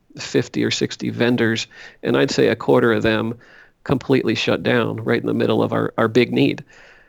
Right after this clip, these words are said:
So we worked our butts off to, to find other solutions or to work with those vendors to, to, I don't know, allow 'em to defer. So obviously we get a lot of things from overseas, and China kinda shut down during their, during their Spring Festival, their,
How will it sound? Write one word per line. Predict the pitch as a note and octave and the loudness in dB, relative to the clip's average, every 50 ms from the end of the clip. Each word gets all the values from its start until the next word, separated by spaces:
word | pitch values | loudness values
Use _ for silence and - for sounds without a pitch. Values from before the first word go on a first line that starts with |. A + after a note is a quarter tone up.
| _ _ _ - | _ _ _ -4
So | - - - C3 C3 C3 A#2+ - - _ _ - | -4 0 2 4 4 4 4 2 0 _ _ -6
we | - A#2+ B2 C#3+ D#3+ F3+ | -4 0 2 4 4 6
worked | F#3 D3+ B2+ A#2+ A2+ - | 4 4 2 0 0 0
our | A#2 A2+ | -2 -2
butts | A2 - A#2 A2+ A2+ - A#2 | 0 0 0 0 0 0 -2
off | A2+ A2+ - - | -2 -2 -4 -4
to, | - A2+ A2+ A2+ - - - | -4 -4 -4 -4 -8 -8 -6
to | - | -6
find | G#2+ - - B2 C3 B2+ B2+ | -4 0 0 2 4 4 4
other | B2 A#2+ A#2+ | 2 2 0
solutions | - - A2 B2+ C#3+ C3+ - D3+ C#3 C3+ A#2 | -2 0 2 2 2 2 2 2 0 2 2
or | A#2+ A#2 | 2 2
to | A#2 | 2
work | A2 A#2 B2+ - - | 2 0 -2 -2 -2
with | B2+ - | -2 0
those | B2 A#2+ A2+ | 0 0 2
vendors | A2 B2 B2+ B2+ B2+ B2+ B2 A#2 - | 2 2 2 4 4 2 2 0 -2
to, | - B2 A#2 A2+ A2+ - - - - - - - - - - - _ _ _ - | 0 2 2 2 2 -2 -8 -20 -20 -20 -20 -20 -20 -20 -20 -20 _ _ _ -4
to, | - D#3 D3 D3 C#3 B2+ A#2+ A2+ A2+ A2 | 0 2 4 4 4 4 4 4 2 2
I | C3 | 2
don't | D#3 D3+ B2 | 0 0 0
know, | A#2+ B2+ | 0 0
allow | C3+ C3 C3 C3 C#3 | 2 2 2 0 0
'em | C3+ | -4
to | - - C3+ | -4 -6 -6
defer. | C3 B2 - - - D3+ D3+ D#3 D3+ D3+ D3+ - - _ _ _ _ _ | -6 -6 -6 -2 0 2 2 4 2 2 0 -2 -8 _ _ _ _ _
So | - - D#3 - - _ _ - | -4 -4 -4 -4 -4 _ _ -4
obviously | C#3 C#3 C#3 C3+ - - C3+ C3 | -4 -2 -2 -4 -4 -4 -4 -4
we | B2+ | -2
get | C3+ C3 | -2 -2
a | B2+ | 0
lot | B2+ B2+ B2 | 0 0 -2
of | - | -2
things | C3+ B2+ A#2+ | -6 -6 -6
from | - C3 B2 | -6 -4 -4
overseas, | B2 A#2+ A#2 A2+ - D3 D3 C3 A#2 A2+ | -2 -2 -2 -2 0 2 2 2 2 -2
and | A#2 A2+ | -4 -4
China | - B2+ B2+ A#2+ A#2+ A#2+ | -2 0 0 0 0 -2
kinda | - - C3+ A#2+ B2 | -4 -2 -2 -2 0
shut | - - - B2 - | 0 0 0 0 2
down | B2 A#2+ A#2 A#2 A#2 | 2 2 2 2 0
during | A#2+ A#2 A#2 A#2 A#2+ | 0 0 0 0 0
their, | A2+ A#2 A#2 A#2 A2+ A#2 - - - - - - - - - - | 0 0 0 0 -2 -6 -12 -20 -20 -20 -20 -20 -20 -20 -16 -6
during | - B2 A#2+ A#2+ A#2 A#2 | -2 0 0 2 2 2
their | A#2+ A#2 A2+ | 0 0 0
Spring | A2 - - - A#2+ A#2 A2 | 0 -2 0 0 0 0 2
Festival, | - C#3 C3+ D3 - - A2+ A#2 A2+ A2 | 0 0 0 0 -2 -4 -2 -2 -2 -4
their, | A2+ A#2+ A#2+ A#2+ A2+ - - | -2 -2 -2 -2 -2 -2 -8